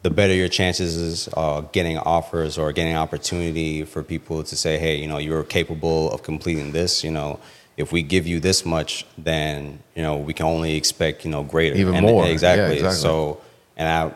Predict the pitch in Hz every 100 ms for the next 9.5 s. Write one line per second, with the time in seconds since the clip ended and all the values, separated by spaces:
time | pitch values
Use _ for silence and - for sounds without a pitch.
0 | 80 78 78 110 98 78 73 69 - -
1 | 92 69 73 73 73 90 98 90 87 82
2 | - 85 85 80 82 80 78 80 82 82
3 | 82 80 78 82 90 90 87 90 85 85
4 | 82 80 82 - 82 - 90 82 82 76
5 | 87 78 87 92 92 87 - - - -
6 | - _ _ - 90 87 95 87 82 82
7 | - - 82 76 95 90 - 85 78 -
8 | - 80 76 92 85 - - _ _ -
9 | - 85 80 78 76